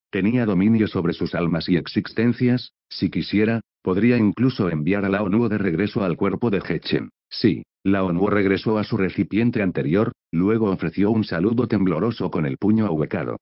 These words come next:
Saltó del coretrial arena, escondiendo cualquier atisbo de respeto en sus ojos mientras lo hacía. Una mezquindad osca pegada en el rostro de Sao Tiefeng y miró con dagas a Lu Yun. Desafortunadamente,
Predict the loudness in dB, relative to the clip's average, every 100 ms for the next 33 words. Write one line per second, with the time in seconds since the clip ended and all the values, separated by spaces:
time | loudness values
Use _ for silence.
0 | _ -12 -4 -4 -2 0 0 0 -2 -2
1 | 0 0 0 0 0 0 -2 _ -8 -2
2 | 0 2 4 4 2 0 -2 0 0 0
3 | 0 0 0 -2 0 -2 -2 -2 -2 -2
4 | -4 -4 -4 -2 -2 0 2 2 -2 -2
5 | -2 0 0 0 -4 -10 -2 2 2 0
6 | -2 -4 -2 0 0 -2 -2 -4 -2 -2
7 | -2 -2 -2 -2 -2 -2 -2 -2 -2 -2
8 | -2 -2 -2 0 0 2 0 0 -2 0
9 | 0 -2 -4 -4 0 2 2 0 -4 _
10 | -4 -4 -2 -4 -2 0 2 2 2 2
11 | 0 0 -2